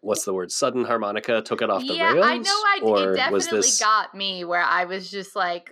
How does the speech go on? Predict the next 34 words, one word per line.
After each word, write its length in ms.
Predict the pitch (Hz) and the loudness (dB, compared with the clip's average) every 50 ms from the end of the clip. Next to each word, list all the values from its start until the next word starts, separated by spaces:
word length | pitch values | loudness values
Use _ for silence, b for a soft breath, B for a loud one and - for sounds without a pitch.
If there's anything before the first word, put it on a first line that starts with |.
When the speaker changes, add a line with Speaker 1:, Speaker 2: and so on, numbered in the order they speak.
| - - | -16 -14
Speaker 1:
<laughs> 20 | |
Speaker 2:
laughing. 760 | 131 - 185 180 175 180 185 196 190 185 - 277 - - 247 | -10 -6 -2 0 2 2 2 2 2 0 2 0 0 0 2
I, 120 | 233 214 - | 2 2 2
like, 240 | 208 220 220 180 - | 2 2 0 0 0
really 380 | 208 208 214 220 214 226 240 | 0 2 2 2 4 2 2
didn't 240 | - 214 208 202 - | 2 2 0 0 0
know 200 | - 214 208 214 | 0 2 2 2
what 220 | 202 202 208 208 - | 2 0 0 -2 -2
to 120 | - 294 202 | -2 -2 -2
do 500 | 180 - - - 226 233 240 262 269 262 | -2 -4 -6 -2 0 2 2 2 2 2
Speaker 1:
Yeah. 140 | 226 220 | 2 2
Speaker 2:
during 520 | 202 240 226 220 220 233 269 277 285 311 294 | 2 2 2 2 2 2 2 0 -2 -4 -2
the 320 | 294 339 339 339 349 359 330 | 0 0 2 2 2 0 0
har-, 220 | - - - 330 | 0 0 0 2
Speaker 1:
<laughs> 20 | - | 2
What 120 | - 302 | 2 2
do 60 | 294 | 4
I 20 | 294 294 277 | 4 4 4
Speaker 2:
yeah, 60 | 262 | 2
Speaker 1:
do 60 | 277 | 2
Speaker 2:
like, 140 | 277 262 - | 0 -2 -2
Speaker 1:
now? 80 | - - - | -2 -2 0
Speaker 2:
I'm 200 | 277 285 285 277 | 0 0 0 -2
like, 180 | 277 269 269 | -6 -10 -6
"What 240 | 269 302 311 320 - | -2 -2 -2 -2 -2
does 200 | - 381 339 285 | -4 -6 -6 -4
one 320 | 285 302 302 294 269 254 220 226 - | -2 -2 0 0 -2 -4 -8 -10 -6
do 520 | - 294 339 349 339 302 254 240 240 233 240 196 | -2 2 4 4 4 4 4 2 0 -2 -4 -8
Speaker 1:
<laughs> 60 | - 202 | -4 0
Speaker 2:
during 460 | 247 233 220 220 214 220 220 214 214 | 2 2 2 2 2 -2 -4 -2 -2
a 100 | 214 208 | -2 0
harmonica 720 | 220 226 214 208 208 202 208 226 240 262 269 - 320 320 277 - | 0 0 0 2 2 2 2 2 0 -2 -4 -4 -4 -4 -2 0
Speaker 1:
Yeah. 160 | 370 - 311 | 2 4 4
Speaker 2:
solo?" 460 | 320 339 339 349 349 349 359 359 359 | 4 2 0 0 2 2 2 2 0